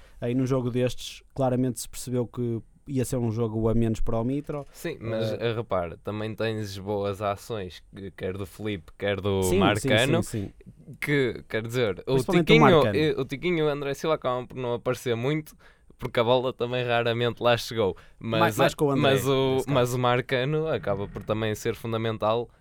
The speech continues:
Speaker 2: na qualidade da exibição
Speaker 1: Sim,
Speaker 2: do
Speaker 1: eu
Speaker 2: Mitroglou,
Speaker 1: acho que sim,
Speaker 2: não é?
Speaker 1: acho que sim. Acho que o Filipe teve mal, eh, mas o Marcano acho que esteve, acho que teve uma, uma noite ótima e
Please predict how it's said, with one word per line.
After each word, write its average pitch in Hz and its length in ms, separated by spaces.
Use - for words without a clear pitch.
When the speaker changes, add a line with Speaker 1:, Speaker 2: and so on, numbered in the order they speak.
Speaker 2:
na 110 180
qualidade 98 520
da 98 80
exibição 101 420
Speaker 1:
Sim, 165 60
Speaker 2:
do 120 80
Speaker 1:
eu - 20
Speaker 2:
Mitroglou, 151 300
Speaker 1:
acho 139 60
que 107 60
sim, 98 100
Speaker 2:
não 98 60
é? 104 40
Speaker 1:
acho 92 100
que 101 60
sim. 107 160
Acho 95 140
que - 60
o - 40
Filipe 120 320
teve 113 260
mal, 139 380
eh, 110 160
mas 110 160
o 113 40
Marcano 117 300
acho 113 120
que - 60
esteve, 104 220
acho - 160
que - 40
teve 104 160
uma, 104 260
uma 104 180
noite 107 240
ótima 113 400
e - 240